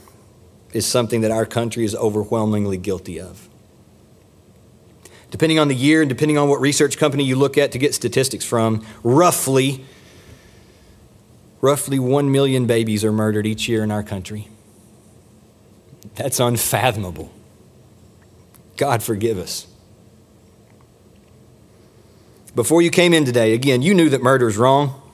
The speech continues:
We need to also be aware that suicide, euthanasia, and abortion are all wrong as well. It's unlawful to take a human life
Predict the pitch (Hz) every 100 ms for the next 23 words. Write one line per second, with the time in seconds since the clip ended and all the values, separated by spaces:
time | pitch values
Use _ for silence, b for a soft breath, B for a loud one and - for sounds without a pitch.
0 | - - - b b b b - 127 143
1 | 131 131 135 131 135 127 131 113 - 139
2 | 139 135 131 131 120 135 135 117 127 123
3 | 123 120 104 107 135 135 120 113 117 113
4 | 113 117 110 98 113 110 107 - B B
5 | B B B B B _ 117 113 127 120
6 | 123 127 143 139 131 123 117 113 117 104
7 | 101 127 151 151 -